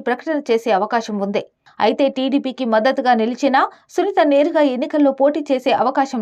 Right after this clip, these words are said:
లేదని భావిస్తున్నారు. సౌభాగ్యమ్మ పోటీలో ఉంటారని చెబుతున్నారు. అయితే టీడీపీ అధినాయకత్వం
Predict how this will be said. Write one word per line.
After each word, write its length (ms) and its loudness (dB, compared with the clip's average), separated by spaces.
లేదని 320 0
భావిస్తున్నారు. 580 0
సౌభాగ్యమ్మ 560 0
పోటీలో 360 0
ఉంటారని 440 0
చెబుతున్నారు. 500 0
అయితే 280 2
టీడీపీ 360 4
అధినాయకత్వం 600 -2